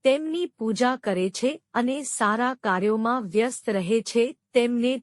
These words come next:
તેઓ ખાસ આશીર્વાદ પણ આપે છે. જે વ્યક્તિ પર શનિદેવની કૃપા હોય, જે વ્યક્તિ પર સૂર્યદેવની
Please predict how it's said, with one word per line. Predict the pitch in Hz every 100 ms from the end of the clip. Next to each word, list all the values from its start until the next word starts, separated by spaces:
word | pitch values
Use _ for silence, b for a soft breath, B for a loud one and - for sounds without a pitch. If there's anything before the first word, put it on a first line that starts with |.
| -
તેઓ | 247 240 262
ખાસ | - - 262 302 -
આશીર્વાદ | - 220 - 233 208 220 233
પણ | 214 262 254
આપે | - 196 - 185
છે. | 165 - 175 190 _ _ _ _ _ _ _ _ _ _
જે | 208 240 392
વ્યક્તિ | 403 254 262 - 349
પર | 359 349 349
શનિદેવની | - - 233 254 277 311 285 294 294
કૃપા | - 233 208 254 254
હોય, | 202 208 247 302
જે | 233 254
વ્યક્તિ | 208 202 202 - 294
પર | 269 254 254
સૂર્યદેવની | 240 - 262 262 302 240 247 233 240 262